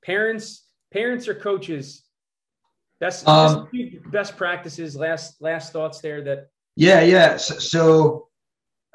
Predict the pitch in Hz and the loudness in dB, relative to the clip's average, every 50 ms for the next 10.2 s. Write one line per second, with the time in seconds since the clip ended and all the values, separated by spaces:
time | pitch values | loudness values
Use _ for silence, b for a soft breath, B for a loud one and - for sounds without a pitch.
0 | B B B B B B B B B B _ _ _ _ _ _ - 135 143 135 | B B B B B B B B B B _ _ _ _ _ _ -2 -2 0 0
1 | 165 156 - 147 147 143 135 110 - - - - - - - - - 147 175 175 | -2 -4 -2 0 0 0 0 -2 -4 -12 -14 -16 -18 -20 -20 -12 -6 -6 -6 -6
2 | - - - - - _ _ _ - - 165 - - - - 226 226 226 233 226 | -6 -10 -16 -20 -20 _ _ _ 0 4 4 4 4 4 6 8 8 8 8 6
3 | 214 - 208 185 160 147 131 156 165 160 160 147 127 - - 127 139 135 - 147 | 4 4 6 4 4 4 4 2 2 2 2 0 -2 -2 0 0 0 0 0 -2
4 | 139 135 123 113 - 127 123 123 123 123 123 123 120 107 - - 123 127 127 117 | -2 -2 -2 -4 -4 -2 -2 -2 0 0 -2 -4 -4 -6 -10 -6 -4 -4 -4 -4
5 | 110 - - 123 120 120 113 110 107 107 110 104 - 104 104 101 98 - - - | -6 -8 -8 -8 -6 -4 -4 -4 -4 -4 -6 -6 -6 -6 -6 -6 -6 -8 -12 -16
6 | _ _ _ _ _ _ _ _ _ _ - - 147 170 170 - 165 165 156 135 | _ _ _ _ _ _ _ _ _ _ -10 -4 -2 -2 0 2 4 4 4 4
7 | 127 135 135 135 - - 131 120 120 127 143 - - 151 196 190 170 143 147 139 | 2 -2 -4 -4 -4 -4 -4 -4 -2 -2 -2 -2 2 2 2 2 2 2 0 2
8 | 151 151 147 - - 120 120 127 131 123 113 107 104 107 110 110 104 104 104 107 | 2 2 2 0 -2 -2 0 0 0 -2 -4 -6 -6 -6 -4 -4 -4 -4 -4 -4
9 | 110 107 110 131 139 160 151 - 175 165 156 135 110 - 139 139 135 135 123 117 | -4 -6 -4 -2 -2 -2 -2 -2 -2 -2 -2 -2 -2 -2 -2 -2 -2 -2 -4 -8
10 | 113 110 107 - | -6 -6 -6 -8